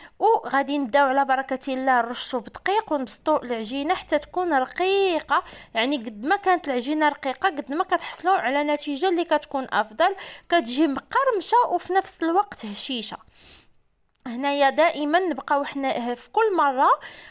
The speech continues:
كندلكو اولا نطلقوا بالمدلك، وكل مره كنهزوا العجينه باش نتاكدوا انها ما تلتصق ليناش مع سطح العمل، وراه بما انها صلبه راها ما كتلتصقش.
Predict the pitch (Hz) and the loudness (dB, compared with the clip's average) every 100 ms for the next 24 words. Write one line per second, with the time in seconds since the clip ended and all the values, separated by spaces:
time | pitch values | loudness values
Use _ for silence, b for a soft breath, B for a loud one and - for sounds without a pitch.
0 | _ - 339 311 269 - - 240 214 208 | _ 0 2 2 -2 -8 -10 -10 -8 -6
1 | 269 247 240 214 262 - 427 - 247 262 | -4 -4 -6 -6 -6 0 2 2 2 2
2 | 254 - 480 349 269 247 220 214 202 359 | 0 0 0 2 0 -2 -4 -6 0 0
3 | 466 330 349 330 339 453 453 311 254 220 | 0 -2 -2 0 2 0 -2 -4 -4 -4
4 | 285 233 233 285 330 571 B B B 240 | -2 -2 -2 -2 0 0 B B B -4
5 | 330 330 311 - - 294 381 349 349 339 | -2 -2 -4 -8 -6 0 2 2 2 0
6 | 339 320 320 294 320 311 - 320 311 440 | 0 0 -4 -2 -4 -2 -2 0 0 0
7 | 571 359 311 330 359 - 311 247 262 214 | 0 2 2 2 -2 -2 0 4 4 2
8 | - B B B 285 339 311 269 277 - | -6 B B B 0 2 2 0 0 0
9 | 254 247 214 208 - 277 269 539 523 427 | 0 -2 -2 -2 -2 0 2 2 4 2
10 | 453 415 370 294 - 254 - - - | 0 -2 -4 -4 0 0 -2 -6 -8